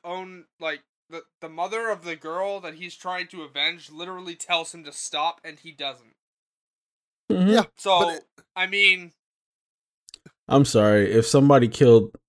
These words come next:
Speaker 2: my niece and I knew it was my fault, there's no way I'd be stopping
Speaker 3: Yeah, that's,
Speaker 2: them.
Speaker 3: it's,
Speaker 2: I don't care what you
Speaker 3: it's
Speaker 2: say.
Speaker 3: funny how vengeance worked like that. Like, you in your head can know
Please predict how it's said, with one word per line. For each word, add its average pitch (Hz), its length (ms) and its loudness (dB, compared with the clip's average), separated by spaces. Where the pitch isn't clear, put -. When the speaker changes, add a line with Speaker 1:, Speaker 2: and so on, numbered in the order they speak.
Speaker 2:
my 101 220 0
niece 101 540 -4
and 110 160 0
I 113 80 2
knew 110 300 4
it 104 40 6
was 104 140 2
my 101 200 0
fault, 92 420 -4
there's 104 260 2
no 101 200 2
way 90 220 2
I'd 87 180 -6
be - 80 -12
stopping - 280 -4
Speaker 3:
Yeah, 151 60 -6
that's, 170 280 -6
Speaker 2:
them. 220 100 -12
Speaker 3:
it's, - 340 -14
Speaker 2:
I 104 120 -4
don't 98 140 -4
care 101 180 -2
what 101 160 -2
you 190 60 -2
Speaker 3:
it's 196 100 -2
Speaker 2:
say. - 80 -8
Speaker 3:
funny 196 220 -2
how 160 220 -4
vengeance 156 580 -8
worked 156 320 -10
like 156 200 -8
that. 160 200 -10
Like, 139 300 -16
you 254 200 4
in 247 80 -4
your 214 180 2
head 202 320 0
can 156 180 -12
know 175 340 -4